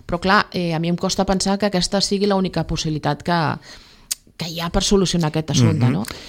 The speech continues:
Speaker 2: Anem per l'altra qüestió, que era, evidentment, l'assumpte de la costa, de l'erosió de la costa i tot allò que vostès ja saben. Sobre la taula, suposo que encara hi ha al Congrés dels Diputats aquella proposta que el Partit Popular va deixar sobre la taula, sobre el deslinde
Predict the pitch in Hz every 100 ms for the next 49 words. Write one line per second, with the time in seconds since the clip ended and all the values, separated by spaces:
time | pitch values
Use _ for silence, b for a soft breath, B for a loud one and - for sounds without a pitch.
0 | B B 143 156 208 175 156 139 131 131
1 | - 117 131 170 - 117 123 131 139 143
2 | 170 202 - - 113 110 135 123 131 113
3 | 113 139 - 156 131 113 117 107 127 113
4 | 117 123 - 131 139 190 131 135 127 120
5 | 123 123 107 - 117 107 - 226 151 110
6 | 110 - 110 107 104 170 165 156 170 190
7 | 175 135 151 143 151 123 123 139 120 131
8 | 127 113 123 139 120 131 139 143 147 123
9 | 113 127 117 123 - 160 - B B B
10 | B B - 107 117 139 120 117 131 131
11 | 147 - - _ _ 359 302 180 123 107
12 | 113 113 117 - 127 131 123 123 131 131
13 | - 139 123 120 113 131 127 123 117 175